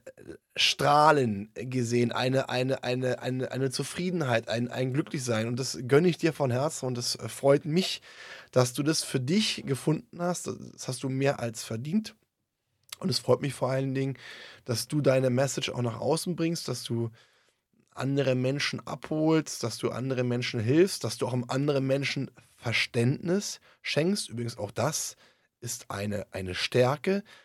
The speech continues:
Verständnis aufzubringen, auch wenn man gewisse Dinge nicht selbst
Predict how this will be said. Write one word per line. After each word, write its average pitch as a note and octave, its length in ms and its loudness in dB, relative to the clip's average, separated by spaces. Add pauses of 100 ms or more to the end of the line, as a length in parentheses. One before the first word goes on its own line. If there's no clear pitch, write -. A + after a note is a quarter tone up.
(160)
Verständnis - 920 2
aufzubringen, D#3+ 640 2
auch C3+ 200 2
wenn C#3 120 4
man C#3 180 4
gewisse C#3 320 -4
Dinge D#3 220 0
nicht D3 180 0
selbst - 400 0